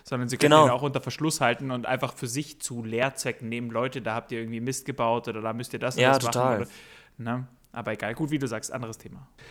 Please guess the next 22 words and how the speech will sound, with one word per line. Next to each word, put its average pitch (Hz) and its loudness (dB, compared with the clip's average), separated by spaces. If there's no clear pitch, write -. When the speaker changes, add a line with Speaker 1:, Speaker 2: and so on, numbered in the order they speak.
Speaker 1:
Das 156 2
letzte 190 4
Spiel 139 0
war 139 4
das 143 -2
Spiel 160 2
der 131 6
Rockets 135 0
gegen 131 -2
die 120 0
Lakers. 117 2
Das 127 -4
haben 127 2
die 123 0
Rockets 131 0
am 120 -4
Donnerstag 131 -2
gewonnen 135 0
mit 117 -4
hunderteinundzwanzig 135 -2
zu - -8
einhundertelf. 131 -2